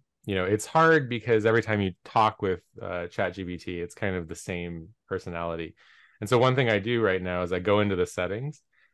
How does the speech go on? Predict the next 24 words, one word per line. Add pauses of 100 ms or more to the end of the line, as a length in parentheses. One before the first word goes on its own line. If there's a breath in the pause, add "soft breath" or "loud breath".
and
I
say,
"When
I
ask
a
question
about
math,
respond
as
a
pirate.
When
I
ask
a
question
about
science,
respond
as, (420 soft breath)
uh,